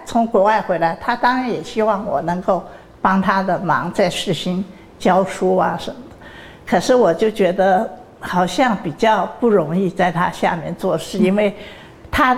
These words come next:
Speaker 1: 老是说别人都没意见，你为什么要开会的时候就是你一个人的意见？我说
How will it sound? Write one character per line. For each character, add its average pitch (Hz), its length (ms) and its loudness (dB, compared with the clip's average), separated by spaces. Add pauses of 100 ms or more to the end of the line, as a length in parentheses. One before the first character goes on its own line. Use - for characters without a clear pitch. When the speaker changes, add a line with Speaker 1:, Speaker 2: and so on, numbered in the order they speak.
Speaker 1:
老 175 160 0
是 - 160 -6
说 240 180 2 (200)
别 269 160 4
人 370 180 2
都 392 140 0
没 330 160 2
意 339 180 0
见， 285 360 2
你 240 120 2
为 339 160 2
什 320 100 -2
么 330 60 4
要 320 80 4
开 349 220 0
会 339 180 2
的 269 100 2
时 262 120 0
候 269 160 2
就 302 180 0
是 - 160 -4
你 233 180 0
一 240 120 2
个 277 100 6
人 226 180 2
的 233 120 2
意 226 240 -2
见？ 208 320 0
我 196 160 0
说 240 180 2